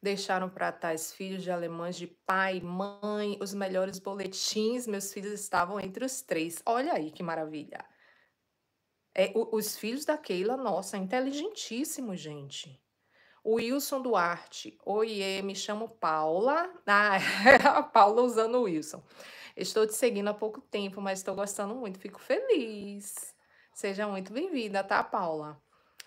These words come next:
Oi, Kátia, da Maria Costa. Maria Costa, um beijo. Keila, depois minha sogra foi só elogios. Tá vendo aí, Keila? Maria Cândida, bom dia. Bom dia, minha linda.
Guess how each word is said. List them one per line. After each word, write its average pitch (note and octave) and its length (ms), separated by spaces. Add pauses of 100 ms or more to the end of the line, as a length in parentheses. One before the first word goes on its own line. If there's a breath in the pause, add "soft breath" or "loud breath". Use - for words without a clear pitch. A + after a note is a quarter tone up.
(120 loud breath)
Oi, A3+ 300
Kátia, G3+ 960
da F#3 140
Maria F3+ 360
Costa. G3+ 960
Maria G3 280
Costa, G3 360
um F#3+ 120
beijo. F3+ 880
Keila, F#3+ 360
depois G3 360
minha G#3 220
sogra G3 340
foi G3+ 200
só G3+ 240
elogios. G#3 560
Tá F#3+ 160
vendo G3+ 400
aí, G#3 340
Keila? G3 800 (920 soft breath)
Maria A3 420
Cândida, G#3+ 580
bom G3+ 200
dia. G3+ 580
Bom A3 220
dia, F#3+ 300
minha F#3+ 160
linda. F3+ 840